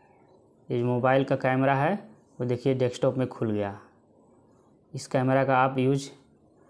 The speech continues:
कोई फॉर्म भरने में कर सकते हैं, जहाँ पर ओपन करने के लिए दिया रहता है, उसको ओपन करेंगे तो आपका ये ओपन हो जाएगा। इसको आप मिनिमाइज कर देंगे फॉर्म भरते समय, और फॉर्म में जो, जहाँ पर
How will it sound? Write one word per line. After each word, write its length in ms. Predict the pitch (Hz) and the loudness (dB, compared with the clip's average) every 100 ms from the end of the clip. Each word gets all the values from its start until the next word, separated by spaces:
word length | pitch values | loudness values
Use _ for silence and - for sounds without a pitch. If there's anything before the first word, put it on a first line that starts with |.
| _ | _
कोई 160 | - 127 | -4 -2
फॉर्म 340 | 117 131 135 131 | 0 0 2 2
भरने 240 | 127 131 | 2 2
में 100 | 131 | 0
कर 120 | 131 | 0
सकते 300 | 131 131 - | -2 -4 -4
हैं, 220 | 135 156 185 - _ _ _ _ | -4 -4 -6 -16 _ _ _ _
जहाँ 240 | 143 120 123 | -6 -4 -2
पर 200 | 139 147 | -2 -2
ओपन 280 | 127 139 131 | -2 -2 -2
करने 240 | 127 131 | -2 -2
के 80 | 131 | -2
लिए 120 | 127 | 0
दिया 180 | 131 131 | 2 2
रहता 220 | 131 135 | 2 0
है, 140 | 139 | -2
उसको 260 | - - 123 | -4 -4 -4
ओपन 240 | 117 127 | -2 -4
करेंगे 320 | 127 131 131 170 | -2 -2 -2 -4
तो 540 | - - - _ - | -8 -20 -20 _ -10
आपका 200 | - 123 | -4 -2
ये 260 | 120 151 170 - _ _ _ - _ _ | 0 -2 -6 -16 _ _ _ -20 _ _
ओपन 260 | - - 120 | -8 -4 -2
हो 120 | 110 | -2
जाएगा। 340 | 104 101 101 101 - _ _ _ - | -4 -6 -8 -12 -20 _ _ _ -10
इसको 240 | 117 - | -8 -2
आप 120 | 123 131 | 0 0
मिनिमाइज 380 | 127 127 131 135 | 0 0 0 0
कर 160 | 143 | -2
देंगे 280 | 135 147 180 220 - - | 0 0 0 -4 -14 -6
फॉर्म 180 | 117 120 | -2 -2
भरते 260 | 123 131 | 0 -2
समय, 340 | - 131 151 208 - _ - - - - 117 | -2 -2 -2 -4 -12 _ -20 -20 -14 -4 0
और 340 | 139 151 - - - - - - - - - - | 0 0 -10 -20 -20 -20 -20 -16 -16 -16 -20 -14
फॉर्म 300 | - 127 131 | 0 2 4
में 160 | 139 131 | 4 4
जो, 200 | 131 123 | 2 2
जहाँ 260 | 123 120 123 | 0 0 0
पर 160 | 131 | -2